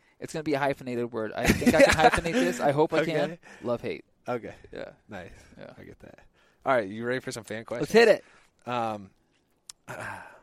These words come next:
Speaker 2: okay, let's see. Kylie Duran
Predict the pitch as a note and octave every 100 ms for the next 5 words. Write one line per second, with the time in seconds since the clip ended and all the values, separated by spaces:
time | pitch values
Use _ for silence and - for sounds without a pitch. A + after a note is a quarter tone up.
0 | _ _ _ _ _ _ - A2+ F#2+ E2+
1 | - _ _ F#2+ - F#2+ C#2 _ _ _
2 | _ - B2+ F3+ C#3 G#2 B2 B2+ G2